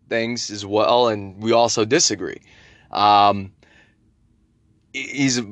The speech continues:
very insightful, very wise guy. Can't wait to get him on here. Well, now I'm done with that intro. Let's get into some stuff. Um, again,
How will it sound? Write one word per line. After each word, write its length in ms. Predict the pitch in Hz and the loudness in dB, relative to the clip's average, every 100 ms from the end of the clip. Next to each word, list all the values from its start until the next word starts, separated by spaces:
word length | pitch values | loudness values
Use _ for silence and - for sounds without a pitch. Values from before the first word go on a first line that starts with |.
| - - | -16 -10
very 280 | 120 147 156 | 2 4 6
insightful, 800 | 147 131 143 131 123 123 120 113 104 _ | 4 0 0 0 0 -2 -2 -2 -12 _
very 260 | 113 123 120 | 0 2 4
wise 420 | 117 113 110 101 | 4 4 2 0
guy. 420 | 104 104 104 104 - | 0 2 0 -4 -10
Can't 240 | - 127 | 0 2
wait 180 | 120 117 | 2 0
to 80 | 117 | -2
get 140 | 107 | -4
him 120 | 101 95 | -4 -4
on 200 | 95 95 | -6 -8
here. 240 | 95 92 _ _ _ - _ _ _ _ _ _ _ _ _ _ - _ _ - - _ _ | -14 -16 _ _ _ -20 _ _ _ _ _ _ _ _ _ _ -20 _ _ -20 -20 _ _
Well, 320 | - 220 104 - - | 0 2 2 -4 -4
now 160 | 113 | -2
I'm 100 | 107 | 0
done 140 | 107 101 | 0 -2
with 100 | 98 | -4
that 120 | 92 | -8
intro. 440 | 131 139 101 117 - _ | -8 -6 -6 -6 -10 _
Let's 140 | 202 220 | -8 0
get 140 | 226 | 2
into 140 | 202 | 4
some 180 | 156 110 | 2 -2
stuff. 440 | - 80 - _ _ _ _ _ _ | -4 -6 -8 _ _ _ _ _ _
Um, 480 | - 139 143 147 127 _ - | 2 4 6 2 -4 _ -4
again, 460 | 139 147 180 185 | -2 2 2 2